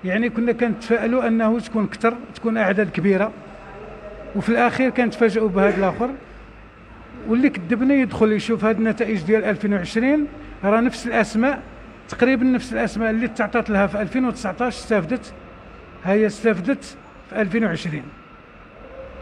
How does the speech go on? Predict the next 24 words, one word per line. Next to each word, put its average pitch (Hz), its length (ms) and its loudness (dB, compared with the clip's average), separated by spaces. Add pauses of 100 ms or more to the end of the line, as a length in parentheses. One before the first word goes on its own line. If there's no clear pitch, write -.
(320)
وحنا 269 500 2 (200)
في - 80 -8
دفتر 208 280 0
التحملات 247 760 2
كاين 247 240 -2
واحد 196 260 0
البند 240 340 2 (420)
كيقول 220 400 2
باللي: 226 260 2
"يا 226 80 6
ودي، 233 480 -2
الأولو-، 226 640 0
اولويات 233 500 2
الاختيار 240 520 -2
من 233 120 -2
قبل 220 300 0
اللجان". 175 440 0 (220)
ها 180 100 -2
هي 190 180 2
اخويا 190 400 -2 (840)
باش 175 160 -6
تعرفها، 165 380 -4 (160)
ها 170 60 -4
انت. 156 120 -4